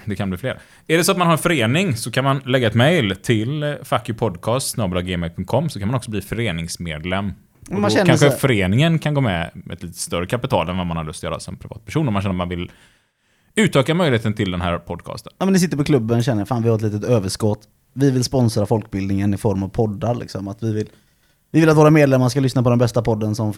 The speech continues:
Speaker 2: som finns i de fackliga termerna. Och då är det Fuck You Podcast." Så
Speaker 1: Och
Speaker 2: vi,
Speaker 1: ni,
Speaker 2: vi
Speaker 1: ni
Speaker 2: vill
Speaker 1: kanske
Speaker 2: bli medlemmar i
Speaker 1: till
Speaker 2: hela
Speaker 1: och med,
Speaker 2: klubben.
Speaker 1: det kanske inte bara är en klubb. Det kanske är så att man sitter i bundstyrelse eller i någonting annat och känner att, "Nej, men det här är en bra grej att gå in med pengar för att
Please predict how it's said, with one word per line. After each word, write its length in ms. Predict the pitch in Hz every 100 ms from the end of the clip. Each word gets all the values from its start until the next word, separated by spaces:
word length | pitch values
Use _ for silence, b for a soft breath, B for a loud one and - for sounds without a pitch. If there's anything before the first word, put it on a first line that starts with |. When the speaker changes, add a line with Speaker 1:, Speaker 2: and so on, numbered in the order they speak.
| -
Speaker 2:
som 160 | 113
finns 260 | 110 117 123
i 60 | 123
de 280 | 120 113
fackliga 280 | 110 117 104
termerna. 340 | 101 95 92 107
Och 340 | - 110 -
då 60 | 120
är 40 |
det 60 | 117
Fuck 200 | 113 -
You 60 | 110
Podcast." 540 | 101 - 123 - -
Så 80 | 151
Speaker 1:
Och 60 |
Speaker 2:
vi, 80 | 165
Speaker 1:
ni, 0 |
Speaker 2:
vi 120 | 156 -
Speaker 1:
ni 60 | 165
Speaker 2:
vill 60 | 175
Speaker 1:
kanske 140 | 175
Speaker 2:
bli 120 | 175
medlemmar 600 | 175 139 104 107 180 170
i 20 |
Speaker 1:
till 100 | 143
Speaker 2:
hela 120 | - 123
Speaker 1:
och 60 |
med, 80 | 143
Speaker 2:
klubben. 180 | 113 190
Speaker 1:
det 40 | 160
kanske 140 | 117
inte 100 | 165
bara 100 | 143
är 40 | 120
en 40 |
klubb. 280 | - 139 131
Det 80 | 98
kanske 180 | 95 151
är 20 |
så 80 | 147
att 80 | 139
man 100 | 131
sitter 220 | 127 113
i 60 | 110
bundstyrelse 720 | 135 98 - 90 78 80 -
eller 220 | 127 113
i 100 | 113
någonting 240 | 110 104 117
annat 300 | 104 95 101
och 60 |
känner 240 | 117 101 90
att, 160 | 87
"Nej, 60 | -
men 80 | 110
det 60 | 117
här 100 | 135
är 40 |
en 100 | 127
bra 140 | 117
grej 160 | 95 101
att 60 | 87
gå 60 |
in 80 | 92
med 100 | 85
pengar 240 | 87 82 78
för 240 | -
att 60 | 95